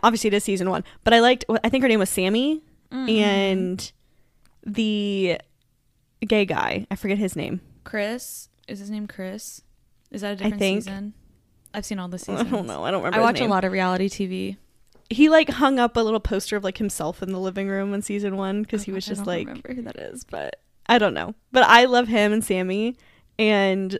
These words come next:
Speaker 1: the guy with, like, the really heavy, like, Jersey accent.
Speaker 2: Oh, yes, Joey.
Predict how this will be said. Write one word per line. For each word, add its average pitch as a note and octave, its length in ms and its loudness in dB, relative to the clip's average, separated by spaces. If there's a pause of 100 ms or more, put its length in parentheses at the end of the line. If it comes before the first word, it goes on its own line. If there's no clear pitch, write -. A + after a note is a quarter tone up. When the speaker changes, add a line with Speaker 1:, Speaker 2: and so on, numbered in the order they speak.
Speaker 1:
the A3 100 0
guy F#3 580 2
with, A3 220 -2
like, F#3 320 0
the G#3 160 -2
really F#3+ 320 0
heavy, G3 400 0
like, G3 220 0
Jersey G3 720 -2
accent. A#3+ 640 -2
Speaker 2:
Oh, D#4+ 420 10
yes, A3 540 -2
Joey. G3+ 540 0